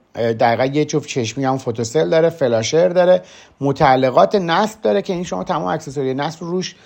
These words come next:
دارید. اه، دیگه گزینه‌ای که داره موتوراش هم که موتور پرقدرتیه و گارانتی سی و شش ماهه، اه، شرکت یال رو هم در این مدل داریم. عملاً محدودیت ایجاد نمی‌کنه برامون.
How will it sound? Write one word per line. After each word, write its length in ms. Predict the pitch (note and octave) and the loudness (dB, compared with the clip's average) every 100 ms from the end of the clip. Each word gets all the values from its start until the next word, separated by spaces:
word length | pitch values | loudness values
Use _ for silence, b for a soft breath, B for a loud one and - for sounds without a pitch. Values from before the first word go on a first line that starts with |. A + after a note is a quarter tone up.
| b _ - | b _ 4
دارید. 400 | D3+ C#3+ F#2+ - - _ _ _ _ _ - _ _ - _ B B B B - | 6 6 2 -16 -20 _ _ _ _ _ -20 _ _ -20 _ B B B B 2
اه، 340 | D3+ D#3+ D#3 D3+ - - _ - | 6 8 6 4 -4 -20 _ -2
دیگه 220 | F#3 A3+ | 2 4
گزینه‌ای 420 | A#3 G#3 G#3 A3 | 4 2 0 -2
که 100 | A3+ | 0
داره 220 | G#3 G3+ | 2 2
موتوراش 480 | G#3+ G3 F3 F#3+ G3 | 2 0 2 2 2
هم 80 | G#3 | -4
که 60 | |
موتور 260 | F3+ E3 F3+ | -6 -2 -2
پرقدرتیه 1080 | F3+ E3 C#3+ D3 C#3+ F3 G#3 A3 A3 A3 G#3+ b b _ | 0 -2 0 -2 0 -2 -2 -2 0 0 -6 b b _
و 240 | A3 A3+ A3 | 2 2 2
گارانتی 520 | F3+ F3+ E3 D#3+ G#3 G3+ | 2 0 0 -6 -4 -4
سی 180 | - | -4
و 40 | D#3 | -10
شش 280 | - D3+ D#3+ | -8 -12 -8
ماهه، 640 | D#3 D#3+ G3 G3 F#3 F3 | -6 0 2 4 4 2
اه، 260 | - C3+ C3+ | -2 -4 -4
شرکت 340 | C3+ C#3+ D3+ | -6 -8 -8
یال 340 | D#3 D3+ E3+ E3 | -6 -2 2 2
رو 120 | C#3+ | 0
هم 220 | C3 C3 | -4 -4
در 180 | C3+ C3 | -2 -2
این 220 | C#3+ C#3 | -4 -8
مدل 400 | C#3 B2+ B2+ A#2 A#2 b b b _ | -10 -6 -4 -6 -8 b b b _
داریم. 480 | D#3+ G#3+ A#3+ A3+ G#3+ | 2 6 6 2 -4
عملاً 520 | E3+ D3 D3 D#3+ F3+ F3+ _ _ _ | -4 -2 0 0 -2 -8 _ _ _
محدودیت 580 | C3 B2+ D3 B2 D3 D#3+ | -10 -10 -10 -2 -2 -2
ایجاد 460 | C#3+ A#2 C#3+ D#3 D#3+ | -8 -2 2 2 2
نمی‌کنه 600 | C3+ C#3+ F3 C3+ A2+ A2 | -4 0 0 0 -2 -4
برامون. 500 | A2 G#2+ G#2+ A2 G#2+ | -2 -2 -4 -8 -12